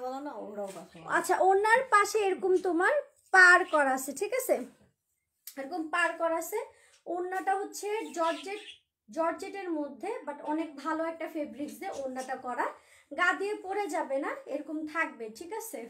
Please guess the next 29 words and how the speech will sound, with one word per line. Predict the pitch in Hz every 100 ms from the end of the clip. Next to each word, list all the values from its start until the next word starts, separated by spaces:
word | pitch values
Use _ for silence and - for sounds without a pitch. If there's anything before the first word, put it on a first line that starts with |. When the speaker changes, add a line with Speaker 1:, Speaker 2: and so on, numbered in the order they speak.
| -
Speaker 2:
Free | 370 403 415
size | 392 392 269
বানায় | 294 311 320
নিতে | 330 359 330
হবে। | 302 392 554 - _ _ 330
মাত্র | 359 - 453 480
তেরোশো | 440 339 381 427 330
পঞ্চাশ | 330 302 339 -
টাকা | 359 370 381
price, | 320 370 - -
একটাই | 330 - 403 403
হবে। | 339 285 392 466
So | 392 330
যার | 320 320
লাগবে | 330 302 415
full | 392 349
address, | 320 370 -
phone | 339 302
number | 294 294 269
দিয়ে | 415 285
confirm | 277 285 294 294
করো। | 285 339 640 - - _ _ _ 302
মাত্র | 320 - 523 605
তেরোশো | 359 320 330 - 370 381
টাকা, | 285 277 -
তেরোশো | 294 302 320
পঞ্চাশ | 294 277 330 -
না, | 508 -
তেরোশো | 330 330 349